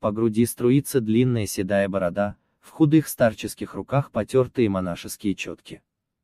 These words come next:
Над кроватью висела потемневшая иконка и теплилась лампадка. Чаще всего книг священного писания не было. Их заменяла пухлая стопка засаленных ученических тетрадок,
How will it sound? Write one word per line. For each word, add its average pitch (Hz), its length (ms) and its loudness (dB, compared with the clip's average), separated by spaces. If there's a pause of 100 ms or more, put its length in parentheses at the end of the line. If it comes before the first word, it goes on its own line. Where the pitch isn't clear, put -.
(500)
Над 127 240 2
кроватью 147 560 4
висела 160 380 4
потемневшая 117 760 0
иконка 156 420 2
и 120 180 -2
теплилась 113 560 0
лампадка. - 640 -4 (1000)
Чаще 196 400 4
всего 160 340 6
книг 160 320 2
священного 131 640 2
писания 101 560 -2
не 98 200 -4
было. 80 300 -8 (1120)
Их 170 260 4
заменяла 165 540 8
пухлая 139 480 2
стопка - 400 2
засаленных 110 640 0
ученических 110 680 -4
тетрадок, 110 640 -2